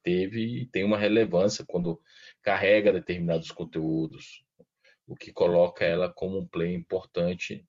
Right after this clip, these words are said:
na disputa desse processo de, colocado na economia da atenção ou no mercado da atenção. E isso tem afetado, como eu já pontuei, setores econômicos já constituídos tradicionalmente, como o da T V por assinatura.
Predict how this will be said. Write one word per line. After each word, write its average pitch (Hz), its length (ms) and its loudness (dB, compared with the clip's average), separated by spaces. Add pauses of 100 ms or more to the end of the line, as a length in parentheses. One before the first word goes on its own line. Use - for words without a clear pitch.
na 92 180 2
disputa 90 800 -4 (400)
desse 87 320 -4
processo 82 840 -4
de, 82 800 -2 (300)
colocado 82 560 2
na 85 120 2
economia 82 360 -2
da 82 120 -2
atenção 78 560 -6
ou 90 180 2
no 85 100 2
mercado 80 600 -2
da 73 100 -10
atenção. - 560 -10 (800)
E 151 280 4
isso - 280 -2
tem 147 200 2
afetado, 131 760 0
como 98 220 -4
eu 92 40 -2
já 92 120 0
pontuei, 101 640 -4
setores 113 560 -2
econômicos 113 560 -4
já 117 140 -2
constituídos 127 720 -4
tradicionalmente, 80 880 -4
como 92 180 -2
o 98 60 -2
da 104 100 0
T 107 120 -2
V 95 140 -2
por 101 140 -2
assinatura. 90 720 -2